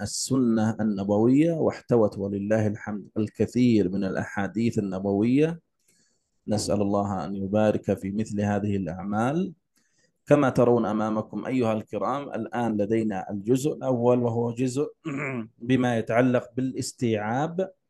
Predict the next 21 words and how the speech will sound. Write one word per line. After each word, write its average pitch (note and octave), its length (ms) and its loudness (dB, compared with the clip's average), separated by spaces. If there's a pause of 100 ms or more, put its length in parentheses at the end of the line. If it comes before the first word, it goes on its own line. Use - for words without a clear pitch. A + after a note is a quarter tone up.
(600)
ماذا C3+ 320 2
يريد C3 380 2
منا؟ A#2 400 -2
يريد B2 340 -2
منا A#2+ 380 -4
أيها B2+ 240 -4
الكرام B2+ 520 -4
أن C3 200 -2
نضع B2+ 220 0
علامة A#2+ 540 -4
صح - 500 -8
أو F#3+ 180 2
خطأ D3 480 -2 (600)
ثم D3+ 640 -2
صوب C#3+ 580 -4
الخطأ B2+ 680 -4 (180)
أو D#3 280 0
صحح - 540 -6
الخطأ. A2 520 -4 (1600)
الفقرة F3 520 4
الأولى: D3 640 4